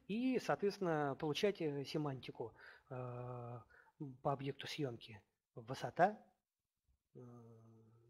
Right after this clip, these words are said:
размер, диаметр. Вот. Э, по крайней мере, знаю, что есть ещё и коммерческие варианты, э, программные, которые позволяют вот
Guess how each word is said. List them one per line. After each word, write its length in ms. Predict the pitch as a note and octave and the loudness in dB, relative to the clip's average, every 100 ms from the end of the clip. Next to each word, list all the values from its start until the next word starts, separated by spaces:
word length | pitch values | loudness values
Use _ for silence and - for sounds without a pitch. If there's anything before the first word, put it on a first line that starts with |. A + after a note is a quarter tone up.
| C3+ D#3+ - _ _ _ _ _ _ _ _ _ | -20 -18 -18 _ _ _ _ _ _ _ _ _
размер, 440 | C3+ B2 C#3+ F#3+ F#3+ | -2 0 2 0 0
диаметр. 520 | D3 D3 C3+ C3 - - _ _ _ _ _ | 0 0 -2 -6 -12 -14 _ _ _ _ _
Вот. 320 | C3 C3 A#2 - _ - - - - | -10 -10 -10 -14 _ -20 -20 -20 -14
Э, 200 | C#3 C3+ C3+ C#3 D#3+ G3+ F#3+ G3+ - | -12 -12 -16 -20 -14 -10 -10 -12 0
по 80 | - | 10
крайней 200 | C#4+ D4 | 12 12
мере, 120 | A3+ | 12
знаю, 220 | F#3+ A#3 G3 | 12 10 10
что 140 | F3+ | 6
есть 260 | F#3 G#3+ - | 4 2 2
ещё 160 | G#3+ | 4
и 60 | G#3 | 8
коммерческие 640 | F#3 E3 C3+ - - B2+ | 8 8 4 0 -2 -4
варианты, 580 | A#2+ C#3 E3+ A3 E3 C#3 - - | 2 4 4 4 2 0 -6 -8
э, 420 | C#3 C3 B2+ C3 | -6 -4 -4 -2
программные, 600 | - C#3 D3 C#3 C3 B2 - _ _ | 2 4 4 4 0 -6 -10 _ _
которые 300 | C3 F3+ F#3+ | 0 2 2
позволяют 580 | D3 C3+ C3+ E3+ F3 - | -2 -4 4 4 4 -4
вот 180 | C#3 | -8